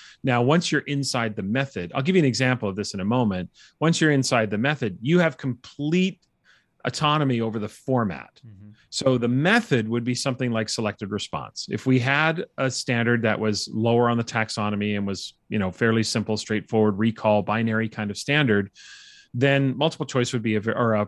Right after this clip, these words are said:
Speaker 1: selected response would be a very good method for that. Now, once I've decided, hey, selected response, I could choose multiple choice. I could decide true, false. I could decide on matching. There's lots of different formats, right? So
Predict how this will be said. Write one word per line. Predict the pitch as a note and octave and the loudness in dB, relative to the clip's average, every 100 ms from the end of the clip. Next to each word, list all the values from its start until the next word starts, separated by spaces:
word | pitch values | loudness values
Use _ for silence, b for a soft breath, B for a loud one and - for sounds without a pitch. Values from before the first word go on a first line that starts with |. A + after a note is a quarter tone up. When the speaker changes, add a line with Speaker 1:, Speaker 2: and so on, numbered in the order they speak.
| - | -4
Speaker 1:
selected | - E3 F#3+ D#3 | -2 2 0 0
response | B2+ - D#3 B2 G#2+ | -8 -4 -4 -4 -6
would | A2 | -8
be | A2 G#2+ | -4 -2
a | |
very | G#2+ A2+ G#2 | 0 0 2
good | G#2 G2 - _ - | 0 -2 -4 _ -6
method | B2+ C#3 C3 G2+ | 0 0 0 -4
for | - A2 | -2 0
that. | C3+ G#2 B B - | 0 0 B B -2
Now, | C3+ | 0
once | A2+ F3 F#3 | 2 2 2
I've | D#3+ C3+ | 0 0
decided, | C3+ C#3 C3+ B2+ | -2 0 0 -2
hey, | - C3+ | -4 -6
selected | G2 A#2 B2 A#2+ | -4 -4 -4 -2
response, | A2 - B2+ A2 - | -4 -2 -2 -2 -4
I | E3+ G#3+ | -2 0
could | E3 A#2 | -2 -6
choose | - C#3+ C#3+ - | -4 0 0 0
multiple | G#2+ G2+ - | -4 -6 -10
choice. | - F#2+ F2+ - B B B B - | -6 -4 -2 -4 B B B B -2
I | C#3+ | 0
could | - D3 | 0 0
decide | B2+ - A2+ G#2+ - | -2 0 0 0 -2
true, | - A#2 | 0 0
false. | - F#2+ G#2 - | 0 -4 -4 -4
I | C3 | -4
could | C3 C3 | -2 -4
decide | A#2+ - A2+ G#2+ G#2+ - | -4 -2 0 0 -2 -4
on | - G2+ G2+ G#2+ | -8 -6 -2 0
matching. | G#2 A2 - G2+ F#2+ F#2+ B B - | 0 -2 -2 -2 -4 -8 B B 0
There's | C3+ C3 | 2 4
lots | D#3+ F3 | 2 2
of | |
different | D3 B2+ A2 | 0 0 -4
formats, | - D3+ C3 F2 C#2+ - G#2 | -4 0 0 -2 -6 -8 -4
right? | G#2 A#2 | -2 -2
So | - B2+ A2+ | 0 2 0